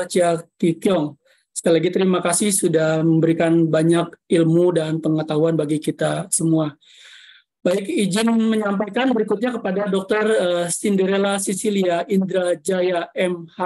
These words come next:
M. Eh, terima kasih banyak atas partisipasi yang disampaikan, menjadi narasumber yang luar biasa di kesempatan sore hari ini. Silakan diterima sertifikatnya.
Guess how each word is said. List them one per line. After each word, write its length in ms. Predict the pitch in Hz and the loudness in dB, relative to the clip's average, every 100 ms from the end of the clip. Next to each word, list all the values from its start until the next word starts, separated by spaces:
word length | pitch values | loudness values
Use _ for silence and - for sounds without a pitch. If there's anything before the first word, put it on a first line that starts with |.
| - | -4
M. 220 | 208 165 139 _ _ _ _ _ _ - | -2 -4 -8 _ _ _ _ _ _ -2
Eh, 260 | 160 156 156 | 0 0 -2
terima 300 | 185 190 180 | -2 0 -2
kasih 240 | 185 208 | -2 -2
banyak 260 | 180 170 214 | 0 0 -2
atas 640 | 196 170 175 175 - - _ _ _ | -4 -2 -2 -2 -6 -10 _ _ _
partisipasi 720 | - 202 196 214 214 208 214 214 | -4 -4 -2 -2 0 -2 0 0
yang 80 | |
disampaikan, 720 | 196 196 196 196 190 190 220 240 | 0 -2 -2 -2 -2 0 0 0
menjadi 320 | 190 170 175 175 | 0 2 2 2
narasumber 560 | 165 165 180 170 175 | 0 0 0 2 2
yang 80 | 165 | 2
luar 160 | 165 165 | 2 0
biasa 320 | 160 160 214 | -2 -2 -2
di 160 | 165 | -2
kesempatan 480 | 165 170 160 156 160 160 | -2 -4 -4 -2 -2 0
sore 240 | 160 156 | 0 0
hari 240 | 151 165 160 | 0 0 0
ini. 80 | 156 - _ _ _ _ | 0 -4 _ _ _ _
Silakan 480 | - 185 170 202 208 | -2 -2 0 0 0
diterima 560 | 175 165 165 160 165 165 | 2 2 2 0 2 0
sertifikatnya. 800 | 170 165 165 160 160 185 208 | -2 -2 -2 -2 -2 0 0